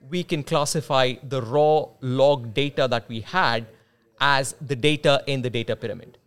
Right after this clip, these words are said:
Then whatever is being shown, uh, on the Ads Explorer, which is formatted data, is the information that we have been able to extract from the raw logs that we have.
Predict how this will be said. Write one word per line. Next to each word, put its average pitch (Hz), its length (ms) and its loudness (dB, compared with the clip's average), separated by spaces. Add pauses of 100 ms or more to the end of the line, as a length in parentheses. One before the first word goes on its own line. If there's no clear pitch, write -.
(880)
Then 190 400 4 (140)
whatever 226 500 6
is 156 160 2
being 151 240 0
shown, 135 560 4 (340)
uh, 127 260 4 (100)
on 160 200 4
the 151 140 0
Ads 135 220 2
Explorer, 123 540 -4 (120)
which 143 260 -6
is 143 140 0
formatted 131 540 0
data, 113 420 -4 (280)
is 147 240 -2
the - 200 -6
information 175 600 -2
that 151 200 -2
we 147 120 -6
have 135 140 -2
been 127 240 -6
able 135 240 0
to - 180 -10
extract - 720 0
from 170 420 2
the 143 120 2
raw 135 380 4
logs 123 440 0
that 110 180 -4
we 107 120 -10
have. - 240 -8